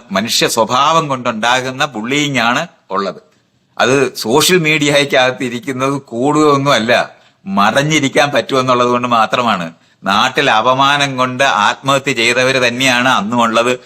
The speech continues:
ഏറ്റവും കൂടുതൽ ഇന്നും ഉള്ളത്. കടം കയറി ആത്മഹത്യ ചെയ്തു എന്ന് പറയുന്നതൊക്കെ ഇതുപോലുള്ള കാര്യങ്ങൾ. കടം കയറിയാൽ ആത്മഹത്യ ചെയ്യുവോ? കടം കയറിയാൽ എന്താ ആത്മഹത്യ ചെയ്യുന്നത്?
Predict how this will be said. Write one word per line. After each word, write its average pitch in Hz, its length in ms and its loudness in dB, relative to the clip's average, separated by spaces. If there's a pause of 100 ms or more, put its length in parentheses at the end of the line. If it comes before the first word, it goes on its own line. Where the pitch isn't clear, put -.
(140)
ഏറ്റവും 131 340 0
കൂടുതൽ 123 500 2
ഇന്നും 113 220 -2
ഉള്ളത്. 73 180 -4 (3250)
കടം 160 260 0
കയറി 160 200 4
ആത്മഹത്യ 156 480 0
ചെയ്തു 147 200 0
എന്ന് 151 120 -2
പറയുന്നതൊക്കെ 143 960 0 (240)
ഇതുപോലുള്ള 151 640 2
കാര്യങ്ങൾ. 143 440 0
കടം 135 320 0
കയറിയാൽ 151 360 2
ആത്മഹത്യ 135 360 -2
ചെയ്യുവോ? 69 280 -10 (2750)
കടം 123 160 2
കയറിയാൽ 156 360 2
എന്താ 147 180 0
ആത്മഹത്യ 147 320 -2
ചെയ്യുന്നത്? 151 340 -6